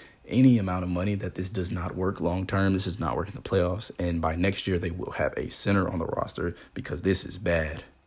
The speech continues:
P J Tucker at the five going up against Rudy Gobert in the playoffs is not going to work no matter how you slice it. It's just not. And then the only other thing that I hated, there weren't really many, many trades that I hated. I like what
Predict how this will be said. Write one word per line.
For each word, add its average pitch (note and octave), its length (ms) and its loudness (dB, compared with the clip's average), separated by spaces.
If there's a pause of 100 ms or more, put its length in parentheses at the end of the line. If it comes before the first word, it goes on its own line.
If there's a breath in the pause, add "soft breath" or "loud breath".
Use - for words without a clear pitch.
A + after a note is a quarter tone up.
(600 soft breath)
P A#2+ 200 8
J G2+ 140 4
Tucker G#2 520 0 (300 soft breath)
at - 160 -8
the - 80 -6
five F2 500 -2 (240 loud breath)
going F2+ 240 2
up E2+ 140 0
against D#2 340 -6 (160 loud breath)
Rudy A#2 400 6
Gobert A#2 340 6
in G#2 60 2
the F#2 60 0
playoffs E2+ 460 4 (180 loud breath)
is F2+ 160 0
not F#2 260 4
going G2 220 4
to G#2+ 60 4
work F#2 280 0
no F2+ 60 0
matter D#2 240 -2
how D2 100 -2
you D#2+ 140 -2
slice - 280 -2
it. - 120 -10 (880 soft breath)
It's - 240 -4
just - 260 -6
not. - 240 -4 (1600 soft breath)
And A2+ 180 4
then A2+ 240 4
the A2 140 6
only C3+ 160 10
other G#2+ 140 4
thing F#2 180 2
that E2+ 100 2
I E2 40 0
hated, F#2 280 4
there F#2 80 6
weren't D3 220 6
really F#2 160 6
many, F2 240 4
many F2+ 200 4
trades E2+ 260 4
that E2 100 0
I D2+ 80 2
hated. D#2+ 340 0
I D#2 60 0
like E2 240 2
what - 120 -8